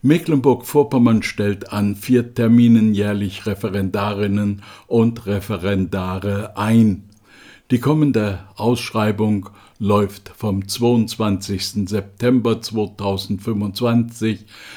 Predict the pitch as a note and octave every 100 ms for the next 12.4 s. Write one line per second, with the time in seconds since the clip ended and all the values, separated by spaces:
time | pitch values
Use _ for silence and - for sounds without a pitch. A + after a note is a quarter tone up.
0 | - A2+ B2+ B2 - - A2 G2 F#2+ G2+
1 | G2+ - A2 F#2+ - - A2+ A#2+ - -
2 | B2+ A2+ G#2+ - G#2 G2 G2 G#2 F#2+ F#2+
3 | G2+ F#2+ G#2+ G2+ F#2+ - G#2 G2 F#2 -
4 | G2+ F#2 - - - - - A#2+ A#2 -
5 | A#2+ A#2+ A2 F#2+ G2 F#2 - G2 - F#2+
6 | F#2 F2 F#2+ E2+ F#2 G2+ G#2 A2+ A#2 -
7 | - - - B2+ - - - A2+ F2+ A2
8 | G#2+ B2 - G2+ G2+ G#2 G2+ - A2+ G2
9 | - G#2+ G2+ - G2+ G2 G2 G2 - _
10 | - - G#2 G2 - G2 F#2+ G2 G2 -
11 | G2+ F#2+ - G2+ F#2+ - A2 A2 F#2+ -
12 | G#2 E2+ -